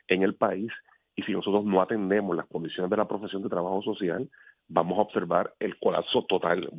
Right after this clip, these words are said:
Y ya lo estamos viendo con relación a que no se, no se reclutan trabajadores sociales en el Departamento de la Familia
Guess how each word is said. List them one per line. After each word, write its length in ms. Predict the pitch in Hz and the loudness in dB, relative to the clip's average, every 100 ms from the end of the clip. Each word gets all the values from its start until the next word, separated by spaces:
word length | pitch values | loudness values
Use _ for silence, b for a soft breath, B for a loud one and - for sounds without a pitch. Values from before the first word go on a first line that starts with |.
| 87 | -4
Y 100 | 95 | 0
ya 100 | 85 | 2
lo 60 | 95 | 2
estamos 260 | - 107 | 4 2
viendo 360 | 110 90 110 143 | 0 -2 -2 -2
con 160 | - 87 | -2 -2
relación 320 | 82 - 98 | -4 -2 -2
a 80 | 104 | 0
que 80 | |
no 100 | 92 | -4
se, 180 | 90 90 87 | -2 -2 -2
no 80 | 90 | -6
se 60 | 107 | -4
reclutan 480 | 107 - 104 147 143 | -4 -4 -6 -4 0
trabajadores 500 | 107 92 82 90 101 | 0 0 -2 -4 -10
sociales 340 | 95 98 101 | -8 -4 -4
en 80 | 107 | -4
el 40 | 104 | -8
Departamento 640 | 104 95 - 95 95 107 | -6 -4 -4 -6 -4 -2
de 60 | |
la 60 | 117 | 0
Familia 400 | 139 101 104 | -2 -4 -2